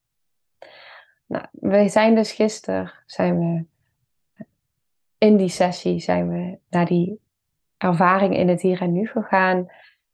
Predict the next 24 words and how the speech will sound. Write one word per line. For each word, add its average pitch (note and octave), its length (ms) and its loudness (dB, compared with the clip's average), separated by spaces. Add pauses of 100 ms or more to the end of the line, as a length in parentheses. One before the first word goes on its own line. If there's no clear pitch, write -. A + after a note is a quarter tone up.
(320)
En F#3+ 500 0
vanmorgen G#3 500 0
dacht F3+ 260 -8
ik, E3+ 240 -12
"Nou, - 280 -6 (580)
hoe F#3+ 180 2
dit A3+ 200 4
is F#3+ 160 0
verlopen, A3 680 2
dit F#3+ 180 -8
is E3 160 -8
zo F#3+ 440 4
waardevol. F#3 640 -2 (320)
Hier F#3+ 220 4
ga F3+ 160 -2
ik E3 180 -8
dus - 220 -12
een, E3 240 -2
eh, D#3+ 440 -6 (340)
visualisatie G3 920 2
in F3 220 -10
opnemen F3 500 -2
met A3+ 260 0
hulpbronnen." F3 800 -2